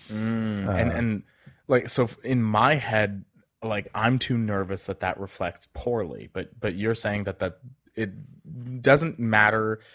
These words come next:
Speaker 1: how much, like, sure, if you had, like, a really crafty, clever name, you know, whatever, then obviously that would be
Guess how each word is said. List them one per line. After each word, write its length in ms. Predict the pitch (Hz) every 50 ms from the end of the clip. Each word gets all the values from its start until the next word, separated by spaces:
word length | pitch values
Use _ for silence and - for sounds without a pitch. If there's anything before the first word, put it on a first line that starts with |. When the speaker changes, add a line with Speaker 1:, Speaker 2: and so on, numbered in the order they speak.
| - _
Speaker 1:
how 100 | - 120
much, 220 | 113 107 104 - -
like, 160 | 120 117 107 -
sure, 400 | - - - - 160 139 113 104
if 200 | 90 101 - 113
you 80 | 110
had, 120 | 101 101 95
like, 240 | 92 95 - - - -
a 60 | 104
really 320 | 98 98 107 107 95 90
crafty, 460 | - - - 110 92 92 - - 92
clever 360 | 87 - - 98 92 98 92 85
name, 340 | 85 90 92 92 87 87 90
you 80 | 87
know, 100 | 87 85
whatever, 260 | 85 87 95 92 90 85
then 160 | 82 87 87
obviously 400 | - 87 87 85 90 - - 90
that 140 | 80 85 82
would 100 | 78 90
be 260 | 90 85 85 82 85